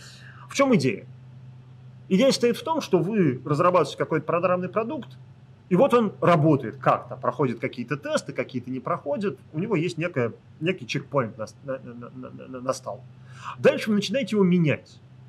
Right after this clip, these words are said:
Пока вы редактируете файлы, из которых он состоит, вы его как бы ухудшаете. Они не компилируются, в них есть какие-то недочёты, всё. В какой-то момент вы, э, доредактируетесь до такого состояния, что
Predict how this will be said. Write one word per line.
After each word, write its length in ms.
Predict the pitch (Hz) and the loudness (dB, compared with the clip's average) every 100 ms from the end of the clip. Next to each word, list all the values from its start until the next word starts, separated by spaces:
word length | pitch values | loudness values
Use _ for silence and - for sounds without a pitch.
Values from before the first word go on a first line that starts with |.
| - - | -20 -4
Пока 240 | 147 240 | 0 2
вы 260 | 233 240 226 | 2 2 0
редактируете 840 | 185 156 196 196 214 165 131 135 | 2 4 2 2 0 2 2 -2
файлы, 380 | 131 139 123 113 | -2 0 0 -2
из 80 | - | -6
которых 340 | 143 151 147 | -6 -6 -8
он 60 | 135 | -10
состоит, 640 | - - 240 302 320 - - | -12 -8 -6 -6 -8 -12 -12
вы 220 | 147 277 | -8 -4
его 300 | 214 175 240 | -4 -2 -4
как 200 | - 202 | -2 -2
бы 80 | 160 | -2
ухудшаете. 580 | 156 - - 127 107 123 | -4 -4 2 0 0 -4
Они 140 | 135 | -2
не 100 | 131 | -2
компилируются, 1000 | - 143 220 285 277 247 - 165 139 120 | -2 -2 -2 -6 -6 -6 -4 0 2 2
в 100 | 113 | -2
них 280 | 160 139 - | -4 -4 -6
есть 240 | 127 120 | -6 -6
какие-то 440 | - 123 127 117 120 | -8 -10 -10 -8 -6
недочёты, 580 | 120 123 277 285 160 | -4 -6 -4 -6 -8
всё. 260 | 131 - 95 - - - - - _ - - - - - - | -12 -14 -16 -18 -20 -20 -20 -20 _ -20 -20 -20 -20 -20 -10
В 60 | - | 0
какой-то 320 | 196 302 202 | 0 2 2
момент 540 | 202 208 202 127 - | 2 4 2 0 -2
вы, 500 | - 127 196 156 139 - - | -10 0 4 4 2 -4 -8
э, 380 | 156 143 143 139 139 - - - - - - - - | 0 2 2 0 -4 -12 -20 -20 -20 -20 -20 -20 -8
доредактируетесь 800 | 143 175 175 196 202 190 143 117 | 2 4 4 2 2 2 2 -6
до 100 | 110 | -2
такого 320 | 156 151 165 | 0 0 -2
состояния, 680 | 127 123 139 156 156 127 117 | -4 -6 -4 -2 -2 -4 -6
что 540 | - - 127 120 120 | -10 -4 -2 -2 -6